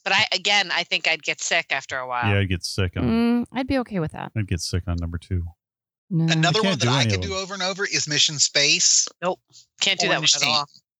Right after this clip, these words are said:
Speaker 4: <laughs>
Speaker 1: Mm-mm.
Speaker 4: Have you ever done the green team?
Speaker 1: I've only been on Mission Space twice.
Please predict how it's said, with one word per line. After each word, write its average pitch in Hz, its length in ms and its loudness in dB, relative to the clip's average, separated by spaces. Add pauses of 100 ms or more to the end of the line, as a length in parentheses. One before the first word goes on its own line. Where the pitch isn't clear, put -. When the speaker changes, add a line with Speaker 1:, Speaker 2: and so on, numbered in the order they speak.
(240)
Speaker 4:
<laughs> - 520 0
Speaker 1:
Mm-mm. 202 520 -2 (1000)
Speaker 4:
Have 220 120 0
you 240 100 2
ever 311 160 0
done 196 280 0
the 226 80 -4
green 233 320 -2
team? 269 240 -2 (720)
Speaker 1:
I've 233 360 0
only 220 280 -2
been 202 220 -2
on 185 140 -2
Mission 180 300 -2
Space - 480 -2
twice. - 960 -2